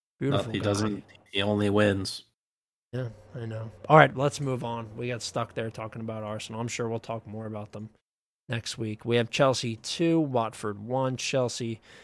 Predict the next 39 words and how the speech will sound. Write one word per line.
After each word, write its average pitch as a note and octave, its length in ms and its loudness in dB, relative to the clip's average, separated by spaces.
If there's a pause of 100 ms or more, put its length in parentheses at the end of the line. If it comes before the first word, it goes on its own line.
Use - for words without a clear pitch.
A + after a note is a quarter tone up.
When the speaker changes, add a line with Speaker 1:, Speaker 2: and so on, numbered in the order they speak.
(400)
Speaker 2:
getting E3+ 180 8
all C3 140 6
three B2 180 0
points B2 360 0
against A#2+ 240 -6
a A2 40 -8
Watford A#2 420 0
side. A2+ 760 10
Speaker 1:
I, A#2 140 12
I - 20 12
almost A#2 340 6
blew G#2 220 6
a F#2 40 4
gasket G2 600 2
when G2+ 80 -6
I G2 80 -2
saw G2 240 2
that G2 140 2
update F#2+ 380 0
they G2 120 2
scored F#2+ 280 0
in F#2+ 60 -2
the F#2+ 80 0
eighty-seventh. F#2+ 760 4 (100)
Speaker 2:
Uh, A#2 220 2
what, A2 200 0
you G2+ 60 -12
thought A#2 220 -6
it G#2 40 -8
was G#2 140 -8
coming A#2 260 -2
down A#2 280 0
to G#2+ 120 -6
a G2+ 60 -4
halt? A#2 320 0 (720)
Speaker 1:
I B2+ 140 -2
was G#2+ 140 4
like, G#2 260 2
"No, G2+ 540 6